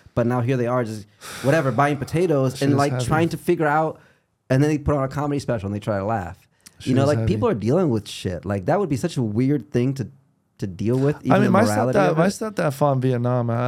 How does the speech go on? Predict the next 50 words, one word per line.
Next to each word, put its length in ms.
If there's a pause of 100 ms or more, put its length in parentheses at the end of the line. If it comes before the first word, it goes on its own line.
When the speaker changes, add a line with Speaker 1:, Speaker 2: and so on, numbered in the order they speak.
(120)
Speaker 2:
and 100
Speaker 1:
Did 80
Speaker 2:
he 40
Speaker 1:
he? 40
Speaker 2:
don't, 180
he 80
don't 140
really 180
say 140
nothing 260
about 240
it. 180
So 160
I, 260
I 20
never, 260
I 60
mean, 100
I 80
don't 140
ask 260
him 80
about 260
it, 120
but 240 (200)
Speaker 1:
Was 120
he, 80
like, 240
in 100
the 80
trenches, 500
like? 280 (520)
Speaker 2:
I 120
don't, 140
I, 180
he 80
was 160
doing 220
something. 460
He, 140
he, 260
let's 200
just 120
say 120
you 40
don't 120
talk 200
about 260
it, 100 (260)
Speaker 1:
Mm. 280